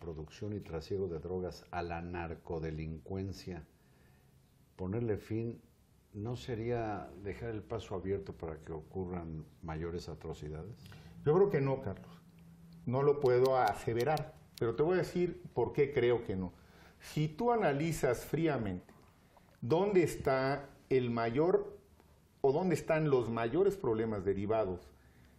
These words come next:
Speaker 2: de, del gravísimo y complejísimo tema de las drogas ilegales, hay mucho más consecuencias derivadas de la prohibición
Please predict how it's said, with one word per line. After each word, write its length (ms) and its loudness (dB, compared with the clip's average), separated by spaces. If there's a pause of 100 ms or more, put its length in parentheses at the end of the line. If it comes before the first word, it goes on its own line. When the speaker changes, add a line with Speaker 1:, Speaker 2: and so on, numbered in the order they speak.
(140)
Speaker 2:
de, 580 2
del 260 0
gravísimo 1200 2
y 120 -2
complejísimo 1160 0
tema 440 -4 (560)
de 220 2
las 380 -2
drogas 460 2
ilegales, 720 -2 (1080)
hay 300 4 (100)
mucho 480 2
más 320 2
consecuencias 1120 0
derivadas 720 2
de 100 2
la 220 0
prohibición 840 2